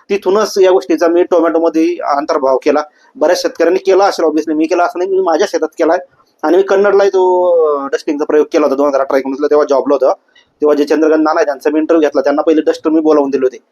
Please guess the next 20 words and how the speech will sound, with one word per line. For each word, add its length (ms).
तर 160
<coughs> 260
नक्की 300
तुम्हाला 280
जर 60
पाहिजे 280
असेल 160
तर 60
संपर्क 360
करा. 180
डस्टिंगचा 440
खूप 180
फायदा 220
आहे 100
आणि 200
हा 160
जो 100
डस्टर 260
पंप 200
आहे 120